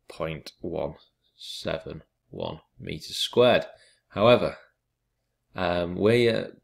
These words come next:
interested in not a single strut of this area, the strut specified, so we need to find out how many of these nought point nought one meter squared struts will fit into that value.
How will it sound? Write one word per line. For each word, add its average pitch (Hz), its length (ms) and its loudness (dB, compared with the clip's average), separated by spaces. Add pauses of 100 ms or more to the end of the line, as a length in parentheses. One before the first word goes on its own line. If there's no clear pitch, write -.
(260)
interested 104 520 -4
in 98 60 0
not 123 260 2
a - 60 -6
single 104 760 4
strut - 600 -2
of 87 220 -8
this - 180 -4
area, 87 320 0
the 104 60 -12
strut - 360 -4
specified, - 680 -4
so 87 220 -4 (280)
we 107 100 0
need 110 80 2
to - 60 -8
find 110 160 2
out 104 100 -2
how 123 120 2
many 123 180 2
of 113 40 2
these 107 160 2
nought 107 200 2
point 104 200 -2
nought 98 180 0
one 95 140 0
meter 95 200 -2
squared 90 320 -2
struts - 560 -2 (380)
will 92 320 2
fit - 280 0
into 110 260 -2
that 104 180 2
value. 101 320 8